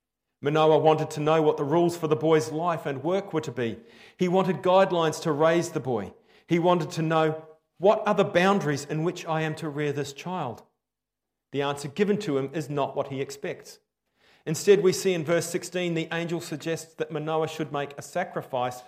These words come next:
to the Lord, which Manoah does. And then in verse twenty, as Manoah and his wife watch, and as the flames rise heavenward, the angel of the Lord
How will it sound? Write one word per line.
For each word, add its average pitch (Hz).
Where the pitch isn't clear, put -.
to 143
the 131
Lord, 139
which 156
Manoah 147
does. 143
And 147
then 165
in 160
verse 156
twenty, 185
as 151
Manoah 160
and 156
his 143
wife 143
watch, 160
and 151
as 156
the 156
flames 175
rise 143
heavenward, 170
the 170
angel 190
of 165
the 175
Lord 175